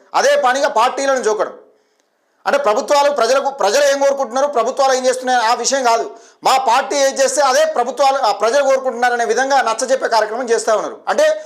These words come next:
ప్రజలకు బలవంతంగా రుద్దే కార్యక్రమం చేస్తూ ఉన్నారు. ఇన్ని రోజులుగా జరుగుతూ ఉన్న డీలిమిటేషన్లో ప్రజలకు మన, మన భారత, భారతదేశంలో డీలిమిటేషన్ చేస్తే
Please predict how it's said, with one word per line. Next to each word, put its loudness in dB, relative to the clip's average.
ప్రజలకు 2
బలవంతంగా 0
రుద్దే 0
కార్యక్రమం -2
చేస్తూ 0
ఉన్నారు. -8
ఇన్ని 0
రోజులుగా 2
జరుగుతూ 0
ఉన్న -4
డీలిమిటేషన్లో 0
ప్రజలకు 0
మన, -2
మన 0
భారత, 0
భారతదేశంలో 0
డీలిమిటేషన్ -2
చేస్తే 0